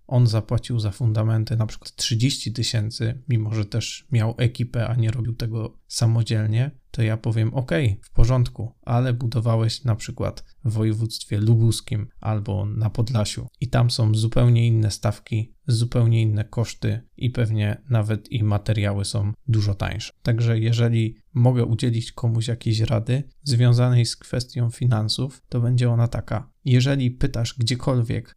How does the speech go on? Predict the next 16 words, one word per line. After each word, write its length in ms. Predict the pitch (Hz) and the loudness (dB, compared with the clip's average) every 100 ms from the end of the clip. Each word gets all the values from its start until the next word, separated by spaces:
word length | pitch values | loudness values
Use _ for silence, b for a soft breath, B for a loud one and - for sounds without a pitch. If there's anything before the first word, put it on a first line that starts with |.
| - | -2
o 180 | 123 123 | 0 0
koszty 540 | - 156 151 - 120 | 0 0 0 -2 -2
budowy 600 | 117 131 123 110 113 113 - - | 0 2 4 4 2 -4 -8 -4
lub 220 | 127 123 | -2 0
jakiejkolwiek 680 | 123 120 127 135 131 120 110 | 0 -2 -2 -2 0 0 -2
usługi 680 | - - 127 117 110 110 _ - | -8 -2 0 0 0 -4 _ -6
czy 120 | 117 | 0
materiałów 680 | 113 120 120 120 117 113 113 | 0 2 0 2 2 2 0
związanych 540 | 117 117 113 113 110 | 2 2 4 2 0
z 40 | |
budowlanką, 800 | 110 123 117 110 110 120 123 127 - - | 0 -2 0 0 0 0 0 -2 -4 -4
to 120 | - 113 | 4 6
musisz 400 | 147 151 131 - | 6 4 -2 -2
podać 600 | 127 123 110 - - _ | -2 0 0 -2 -8 _
konkretną 640 | - 117 - 120 - 113 | 0 2 2 0 0 0
lokalizację. 840 | 110 107 107 110 110 101 - - | 0 -2 -2 -2 -2 -4 -6 -8